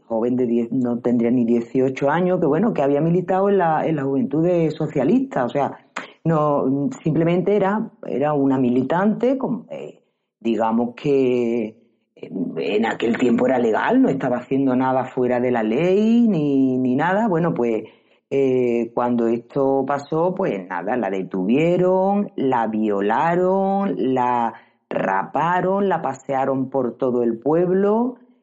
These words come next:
eh, y después la asesinaron, ¿verdad? Eh, no se sabe, no se conoce ni el día que la mataron, ni, ni dónde, ni cómo, o sea,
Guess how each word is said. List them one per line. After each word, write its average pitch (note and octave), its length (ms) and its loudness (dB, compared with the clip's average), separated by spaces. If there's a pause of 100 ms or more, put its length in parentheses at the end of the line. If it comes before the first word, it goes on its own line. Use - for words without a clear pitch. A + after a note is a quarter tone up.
(100)
eh, C#3 960 0 (560)
y F#3 80 2
después A2+ 260 0
la G2 100 -4
asesinaron, G#3 640 -2
¿verdad? - 260 -6 (200)
Eh, E2+ 340 -10 (100)
no B2+ 340 2
se D3+ 140 -4
sabe, E3 460 0 (340)
no D#3+ 220 0
se E3+ 140 -2
conoce F3+ 560 0
ni G3 160 2
el C3 160 2
día F3 240 2
que E3+ 60 -2
la D#3 80 -2
mataron, G#3 880 0
ni, D#3 540 0 (360)
ni D3 300 0
dónde, G3+ 540 2
ni F3 200 0
cómo, G#3 640 2
o F#3 540 -2
sea, D3+ 180 -2